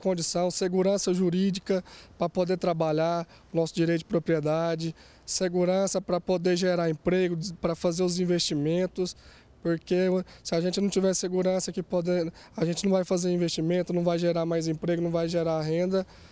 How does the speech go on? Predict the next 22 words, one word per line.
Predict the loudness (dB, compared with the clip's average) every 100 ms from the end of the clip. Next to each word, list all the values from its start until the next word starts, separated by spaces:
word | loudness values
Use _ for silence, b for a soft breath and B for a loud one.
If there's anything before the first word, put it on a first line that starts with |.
| B
se | -4
a | -2
gente | 0 -2
não | 0
tiver | 2 2
confiança | -2 0 0 0
que | -2
o |
nosso | -2 0 -2
país | -4 -2 0 0 0 -2 B B -4
tá | -2
no | 0
caminho | 0 0 0
certo. | -2 -2 -4 -2
Então, | -2 0
a |
expectativa | -2 -4 -4 -2 -2 -2 0 0 0 B B B B -4
é | -2
que | -2 -2 2 2
as | 0
coisas | 0 0 2
realmente | 0 0 2 0 0 -2 -4